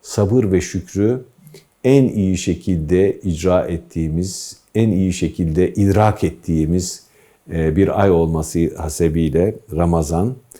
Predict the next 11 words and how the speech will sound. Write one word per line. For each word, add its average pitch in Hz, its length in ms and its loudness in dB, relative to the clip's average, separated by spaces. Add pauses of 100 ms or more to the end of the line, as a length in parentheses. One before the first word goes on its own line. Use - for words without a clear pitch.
(920)
dediğim 101 380 6
gibi 85 320 2
bizi 104 480 2
bu 101 100 0
modern 98 460 0
dünyanın 90 420 0
koşuşturmacasından, 85 1120 -4
yarışmacı 104 600 -2
kültüründen 87 560 -4
çeker, 85 540 -4
alır, 92 440 -2